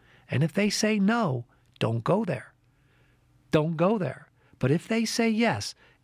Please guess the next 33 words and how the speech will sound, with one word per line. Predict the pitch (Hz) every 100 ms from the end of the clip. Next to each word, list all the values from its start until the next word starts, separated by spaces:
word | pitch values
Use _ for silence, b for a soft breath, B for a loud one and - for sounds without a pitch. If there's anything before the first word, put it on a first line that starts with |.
| -
ask | 127 131
that | 151 147
Holy | 165
Spirit | 170 - 175 170
to |
help | 143 214 226
you, | 123 113 b b -
to | 107
give | 120 135
you |
the | 165
words, | 170 165 135 120 b b b -
and | 120
then | 127 117
share | - 131 117
it. | - - b b b
So | - 123
for | 110 123
me, | 147
that's, | 131 135 -
that's | 131 -
a | 104 113 -
learning | 120 131 131
lesson | 127 127
I | 117
wanna | 120
continue | - 127 - - 185
to | 123
take | - 113 113
away. | 117 113 113 B B B B B -
You | 120
know, | 120 123
and, | 131 131